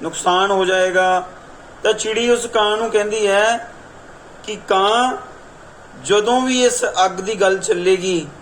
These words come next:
ਤਾਂ ਮੇਰਾ ਜਿਹੜਾ ਨਾਮ ਹੈ ਉਹ ਅੱਗ ਬੁਝਾਉਣ ਵਾਲਿਆਂ 'ਚ ਆਏਗਾ, ਤੇਰੀ ਤਰ੍ਹਾਂ ਤਮਾਸ਼ਾ ਵੇਖਣ ਵਾਲਿਆਂ 'ਚ ਨਹੀਂ ਆਏਗਾ।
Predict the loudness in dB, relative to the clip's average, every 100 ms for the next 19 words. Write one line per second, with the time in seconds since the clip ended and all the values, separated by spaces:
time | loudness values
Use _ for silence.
0 | -20 -20 -8 -2 0 2 4 4 2 2
1 | 2 2 2 2 2 0 0 -2 -6 -2
2 | 2 2 0 -4 -2 0 0 2 0 0
3 | 0 2 2 2 2 2 0 -6 -16 -20
4 | 2 4 4 2 0 0 0 0 0 0
5 | 0 0 -2 -2 0 -2 -4 -4 0 2
6 | 2 2 2 0